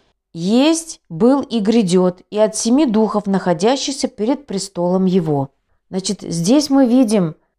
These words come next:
престол Его здесь. Видите, здесь интересно говорится, что который есть и был и грядет, и престол Его.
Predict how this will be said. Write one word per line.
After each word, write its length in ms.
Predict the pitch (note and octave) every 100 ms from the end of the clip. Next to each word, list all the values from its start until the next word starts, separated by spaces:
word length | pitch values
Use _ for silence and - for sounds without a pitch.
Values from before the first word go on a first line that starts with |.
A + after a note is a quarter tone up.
| _ -
престол 580 | A3+ G3+ - C4 D4+
Его 640 | A#3 G#3+ F#3+ A#3+ C4+ C4 - _ _ -
здесь. 680 | D#3+ E3+ C4 G3 - - _ _ _ _
Видите, 260 | B3+ B3
здесь 300 | A3 G3+ G#3+
интересно 680 | G#3 G3 G#3 A#3+ C4+ A3+ G3+ F#3+ _ _ _
говорится, 580 | G3 G3+ G#3+ A3+ A3 F#3+
что 260 | - - G3
который 920 | - G3 G3 A#3 A3+ G#3 G3+ F3 - _ _ _
есть 840 | D#3+ E3+ G3+ E3+ G#3+ C4 - - _ _ _ -
и 160 | A3 G3
был 560 | D3+ E3 G3+ C4 C4 _ -
и 80 | G3
грядет, 580 | G3+ G#3+ D#3+ D#3 D3 _ _ _ _
и 100 | F3
престол 580 | F3+ A#3+ C4+ - E4+ E4
Его. 420 | C4 G3 D3 -